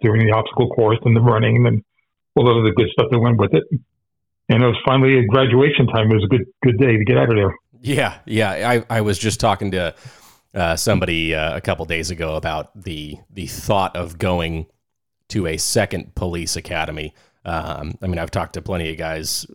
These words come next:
Speaker 2: locally, uh, just, just as I've met people in, in my, you know, short six years in policing, uh, where you talk to, talk to officers who, you know, they're local cops and they decide to go fed, or they're fed, they decide to go local,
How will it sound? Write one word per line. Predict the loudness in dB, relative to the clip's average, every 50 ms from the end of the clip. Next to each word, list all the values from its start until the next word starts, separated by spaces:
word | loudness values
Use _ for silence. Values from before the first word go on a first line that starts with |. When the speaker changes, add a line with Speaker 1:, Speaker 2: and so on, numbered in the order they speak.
| -20 -20 -14
Speaker 2:
locally, | -6 -2 0 0 0 0 0 0 0 0 0 -2 -2 -4 -6 -6
uh, | -6 -8 -8 -8
just, | -10 -10 -12 -14 -10 -10
just | -8 -8 -8 -8
as | -8 -8 -8
I've | -8 -6 -6
met | -6 -6 -6 -8
people | -10 -12 -10 -10 -8 -8 -8 -10 -10 -14 _ _ _ _ _ _ _ _ -10
in, | -6 -4 -4 -4 -4 -4
in | -6 -6 -4
my, | -4 -6 -6 -8 -8 -10 -12 _ _ _ _ _ _ _ _ _ _ _ _ _ _
you | -12 -10 -10
know, | -8 -8
short | -10 -10 -8 -6 -6 -6 -6 -8 -10
six | -8 -6 -6 -8 -8 -8 -8
years | -8 -8 -8 -6 -6 -6
in | -6 -6
policing, | -8 -8 -10 -8 -8 -6 -6 -4 -6 -6 -8 -10 _ _ _ _ _ -6
uh, | -4 -2 -2 -2 -2
where | -2 -2 -4
you | -4 -2
talk | -2 -2 -2 -2 -4
to, | -6 -6 -6 -4 -6 -4 -2
talk | 0 0 0 0
to | 0 0
officers | 2 2 0 0 -2 -6 -6 -4 -4 -4 -4 -4 -4 -4
who, | -4 -4 -4 -4 -6 -6 -8 -10 -12 _ _ _ _ _ _
you | -2 0
know, | 0 2
they're | 2 2
local | 2 4 2 2 0 -2 -4
cops | -2 0 2 2 0 0 -2
and | -4 -6
they | -6
decide | -6 -6 -4 -4 -4 -4
to | -6 -8
go | -8 -8 -8
fed, | -8 -2 0 0 2 2 0 -2 -2 -4
or | -6 -8 -8
they're | -8 -10 -10
fed, | -6 -4 -2 -2 -2 -2 -4
they | -6 -8
decide | -8 -8 -6 -6 -6 -8
to | -8 -10
go | -10 -10
local, | -6 -4 -2 -2 -2 -2 -4 -4 -4 -4 -2 -4 -6 -8